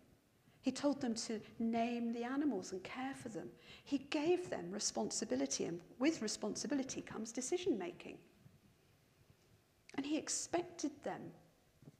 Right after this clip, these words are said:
to make the decisions, to use their wisdom and their judgment.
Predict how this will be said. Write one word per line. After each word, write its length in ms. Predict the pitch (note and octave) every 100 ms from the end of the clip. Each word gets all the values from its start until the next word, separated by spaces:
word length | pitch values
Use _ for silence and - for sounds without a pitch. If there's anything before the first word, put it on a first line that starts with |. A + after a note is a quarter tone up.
| _ _ -
to 120 | B3
make 360 | C4+ D#4+ - C#4
the 80 |
decisions, 760 | B3 G#3+ F#3 F3 E3+ D#3 F3 -
to 140 | - A#3
use 360 | B3+ C#4+ D4+
their 180 | C4+ A3
wisdom 500 | F3+ F3 - E3+ E3+ - - -
and 160 | G#3 G3
their 120 | F#3
judgment. 680 | - - - - F3 -